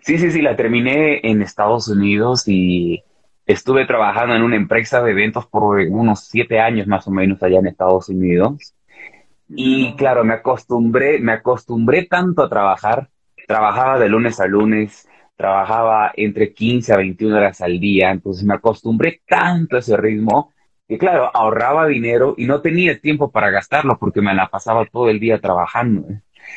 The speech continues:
Speaker 1: Entonces llegó un momento de mi vida que dije, "No, a ver, no estoy disfrutando lo que hago. O sea, sí, estoy ganando dinero, ok, pero tengo que disfrutar, o sea, tengo que viajar, tengo que hacer algo".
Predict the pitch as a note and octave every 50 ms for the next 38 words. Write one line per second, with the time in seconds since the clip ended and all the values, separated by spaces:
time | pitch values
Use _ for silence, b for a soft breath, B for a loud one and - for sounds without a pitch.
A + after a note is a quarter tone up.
0 | B B _ - A#2 A#2 A2 B2+ A2+ A#2 A#2+ B2 C#3+ D3 D3+ C#3 C#3 C#3+ D3 D3
1 | C#3 B2+ A2+ G#2+ G2+ G2 G#2 A2+ A#2+ A#2+ A2+ - G2+ G2+ G2+ G#2+ A2 G#2 A2 A2
2 | G2+ G2 G2 F#2 F2 E2+ E2+ F2+ F#2+ G2 G2+ F2 - G2+ G#2+ A2+ A#2 A#2+ A#2 -
3 | - B2+ C#3 C#3 C3+ C3 - - G2 G2+ - - A2 A2+ A2 A2+ A#2 A#2 G#2 F#2
4 | - - F2 E2+ F2 G2 G#2 G#2 E2+ - - - _ b b b b b b b
5 | b - F#2 F#2 F#2 - A2 G#2+ G2 - - A2+ A2 A2 A2+ A2+ A2+ A#2 A#2+ A#2
6 | A#2 A#2 A#2 A2+ A2+ A2 A2 A2 A#2 A#2+ - - G2+ G2+ - B2+ C3 A#2 - G2
7 | F#2 F2+ F2+ F#2+ - _ - A2 A#2 C3+ C3 - D#3 A2+ G2 F2 - - F2 F2+
8 | - - C3+ C#3 C3+ A2+ F#2+ - F#2+ F#2 - G#2 G#2+ A#2 A2 - G2+ F2+ F2 F2
9 | E2+ F2 G2+ A2 - A2+ A#2 A2+ A2 - G2 F#2 - F#2 F#2 F#2+ F#2+ F#2+ F2 -
10 | -